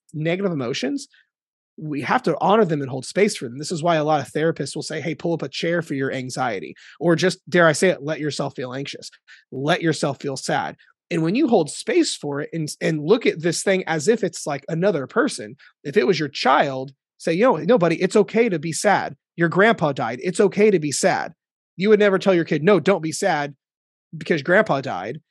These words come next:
It's, we have, when we allow ourselves to hold space for these emotions, it's not only mentally great for you and emotionally great for you from a long-term headspace perspective,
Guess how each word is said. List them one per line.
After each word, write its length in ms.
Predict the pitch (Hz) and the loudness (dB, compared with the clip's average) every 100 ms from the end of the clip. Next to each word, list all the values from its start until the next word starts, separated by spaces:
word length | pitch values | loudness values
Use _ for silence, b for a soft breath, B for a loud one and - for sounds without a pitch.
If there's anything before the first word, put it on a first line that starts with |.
| _ _ | _ _
It's, 360 | 185 190 - - | -2 0 -4 -8
we 200 | 165 175 | -4 0
have, 180 | 160 196 | 2 2
when 140 | 165 175 | 2 2
we 120 | 233 | 4
allow 680 | 170 143 147 190 165 135 - | 2 2 4 4 4 0 -6
ourselves 380 | 156 147 165 151 | -6 -4 -4 -2
to 60 | 147 | -2
hold 140 | 147 | -4
space 300 | - 156 156 | -4 -4 -4
for 80 | 170 | -2
these 180 | 160 143 | -2 -2
emotions, 460 | 123 160 247 247 b b _ _ - | -4 -4 -4 -6 b b _ _ -6
it's 180 | 180 196 | -2 2
not 160 | 220 | 4
only 160 | 226 156 | 4 2
mentally 440 | 147 180 - 151 | 0 -4 -4 -6
great 300 | 135 147 147 | -4 -4 -4
for 140 | - 139 | -8 -8
you 220 | 131 131 | -6 -6
and 60 | |
emotionally 500 | 120 131 143 160 131 | -6 -6 -6 -6 -10
great 260 | 120 123 - | -8 -8 -10
for 100 | 135 | -12
you 160 | 110 101 | -12 -12
from 140 | 143 | -10
a 60 | 131 | -10
long-term 600 | 131 139 143 131 127 123 | -6 -6 -6 -8 -12 -10
headspace 460 | 131 120 135 131 | -10 -10 -14 -12
perspective, 480 | 170 - 131 - | -12 -10 -10 -10